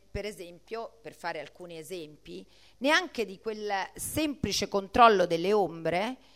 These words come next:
che si verrebbero a manifestare all'interno di quello che noi vogliamo, un parco, che sia un parco senza cancelli, un parco senza confini, un parco dove le persone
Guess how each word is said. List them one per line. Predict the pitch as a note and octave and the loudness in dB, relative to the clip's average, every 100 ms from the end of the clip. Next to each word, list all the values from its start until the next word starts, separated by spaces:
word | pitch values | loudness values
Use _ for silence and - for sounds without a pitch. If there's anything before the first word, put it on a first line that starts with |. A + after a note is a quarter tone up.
| - - - | -20 -20 -10
che | - | -6
si | C4 D4 | -4 -2
verrebbero | D#4 D4+ G#3 F3 | 2 2 2 0
a | F#3+ | -2
manifestare | G#3+ A3+ B3+ A#3+ G#3+ E3+ | -4 -4 -4 0 2 2
all'interno | F3 F#3+ G3 C4 A3 E3 E3 E3 E3+ F3 - | -2 -8 -2 4 4 4 -2 -10 -10 -10 -12
di | F3 - | -12 2
quello | C4 G#3 | 4 4
che | F#3+ | -2
noi | G#3+ F#3+ | -6 -4
vogliamo, | E3 F3+ G#3 F3 E3 | -2 2 4 4 0
un | E3 F3 | -8 0
parco, | B3+ F#3+ D3 - - F3 G3 | 6 6 4 -2 -2 2 2
che | G3+ | -2
sia | - D#3+ | -8 -12
un | E3 | -4
parco | F#3+ F#3+ - | -2 -2 -4
senza | D#3 C#3 - | -6 -6 -6
cancelli, | D3+ D3 D#3 - G#3+ E3 D3 D#3 | -6 -8 -2 4 4 4 -2 -14
un | D3+ | -4
parco | E3+ E3 - | -2 -2 -4
senza | D#3+ D3 - D3+ | -10 -12 -10 -12
confini, | D3 D3 - G#3 F#3 C#3 | -10 -14 -12 -10 -10 -10
un | C#3+ | -8
parco | - F#3+ G3+ F3 | -4 -4 -4 -8
dove | E3 E3+ | -4 -4
le | D#3 | -4
persone | F3+ - - D#3+ D#3 | -6 -6 -10 -10 -10